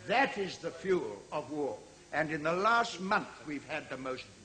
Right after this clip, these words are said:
vicious war propaganda pumped down our throat. And the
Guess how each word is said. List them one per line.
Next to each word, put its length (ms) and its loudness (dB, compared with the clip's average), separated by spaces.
vicious 320 -2
war 360 12
propaganda 720 0
pumped 340 2
down 220 -2
our 200 -2
throat. 340 -4
And 200 0
the 80 -4